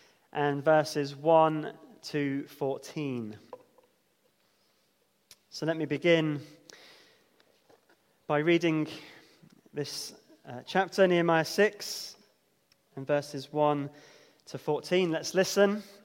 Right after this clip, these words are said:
because this is the word of God.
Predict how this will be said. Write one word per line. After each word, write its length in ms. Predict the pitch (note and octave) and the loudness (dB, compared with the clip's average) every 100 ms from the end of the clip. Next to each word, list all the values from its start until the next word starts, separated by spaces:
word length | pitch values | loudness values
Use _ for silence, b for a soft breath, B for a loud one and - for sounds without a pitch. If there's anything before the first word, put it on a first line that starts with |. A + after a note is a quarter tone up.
| _ _ _ _ _ _ _ - _ | _ _ _ _ _ _ _ -20 _
because 240 | C#3 C#3+ | -6 -2
this 400 | D#3 D3 - - b b b b | 0 -2 -4 -10 b b b b
is 140 | C#3+ C3+ | -10 -6
the 100 | C#3 | 0
word 200 | C3+ B2+ | 2 2
of 140 | B2 | -2
God. 320 | - G#2+ G#2+ | -6 -4 -6